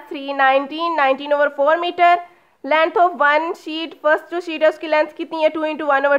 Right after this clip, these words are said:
two meter, two twos are four plus one five over two meter। Length of other sheet, three ones are, th-, one into one over three, three ones are three plus one, four, four over three। तो अब इन दोनों लेंथ्स को पहले ऐड करेंगे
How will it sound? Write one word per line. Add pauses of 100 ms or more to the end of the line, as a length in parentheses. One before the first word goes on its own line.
two
meter,
two
twos
are
four
plus
one
five
over (100)
two
meter। (560)
Length
of
other
sheet,
three
ones
are,
th-,
one
into
one
over (280)
three, (120)
three
ones
are
three
plus
one,
four,
four
over (800)
three। (400)
तो
अब (100)
इन
दोनों
लेंथ्स
को
पहले
ऐड
करेंगे